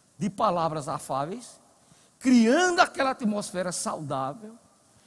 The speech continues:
E quando você olha um pra outro, tá todo mundo, <laughs> todo mundo sorrindo. Porque eu e você que somos sacerdotes,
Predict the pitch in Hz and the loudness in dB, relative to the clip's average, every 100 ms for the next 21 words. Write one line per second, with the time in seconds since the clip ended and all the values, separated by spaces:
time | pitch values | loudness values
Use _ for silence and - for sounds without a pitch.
0 | _ - 196 - 277 226 - 247 226 214 | _ -8 -6 0 0 0 0 0 0 2
1 | 208 233 330 285 233 196 202 226 220 233 | 0 0 -2 2 4 4 0 0 -2 -2
2 | 226 214 160 113 135 139 - 113 - - | -2 -2 -4 -2 -2 -2 -4 -12 -12 -14
3 | - _ - _ _ _ _ _ _ _ | -14 _ -20 _ _ _ _ _ _ _
4 | _ _ _ _ _ 170 190 190 208 - | _ _ _ _ _ -8 -4 -4 -4 -6
5 | 220 185 135 160 185 156 _ _ _ _ | -6 -6 -4 -6 -8 -16 _ _ _ _
6 | _ _ _ _ _ _ _ _ _ _ | _ _ _ _ _ _ _ _ _ _
7 | _ _ _ _ _ _ _ _ _ _ | _ _ _ _ _ _ _ _ _ _
8 | _ - 131 160 160 170 143 170 - 156 | _ -16 -12 -6 -4 -4 -6 -8 -10 -12
9 | - 151 151 - 160 170 127 113 135 196 | -10 -10 -10 -10 -10 -8 -8 -8 -8 -10
10 | - | -12